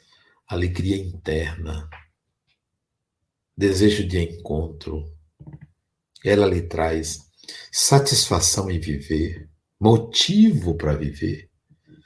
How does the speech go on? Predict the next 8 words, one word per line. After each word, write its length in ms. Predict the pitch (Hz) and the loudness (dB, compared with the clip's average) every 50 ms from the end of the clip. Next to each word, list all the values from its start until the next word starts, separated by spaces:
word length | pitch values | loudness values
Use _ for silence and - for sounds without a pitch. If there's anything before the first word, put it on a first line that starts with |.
| _ _ _ _ _ _ _ _ _ _ _ | _ _ _ _ _ _ _ _ _ _ _
Ela 140 | - 98 101 | 0 4 4
lhe 120 | 104 104 | 6 6
torna 200 | - 117 113 110 | 6 6 6 6
uma 120 | 117 107 101 | 4 2 4
pessoa 340 | 101 98 - - 110 98 | 4 2 4 4 2 0
mais 260 | 98 101 95 - - - | 0 -2 -2 -2 -4 -4
criativa. 1120 | - - - 92 85 78 76 - - - - 85 87 95 92 73 90 82 78 78 78 78 - - _ _ _ _ _ _ _ _ _ _ _ _ _ _ _ _ _ _ _ _ _ _ - | -4 -4 -4 -2 -2 -4 -4 -8 -10 -10 -8 -8 -6 -8 -8 -8 -8 -8 -8 -8 -10 -12 -16 -20 _ _ _ _ _ _ _ _ _ _ _ _ _ _ _ _ _ _ _ _ _ _ -8
Pronto. 600 | - 120 117 107 104 104 104 - - 104 - - | -2 2 4 4 4 2 0 -6 -10 -10 -12 -12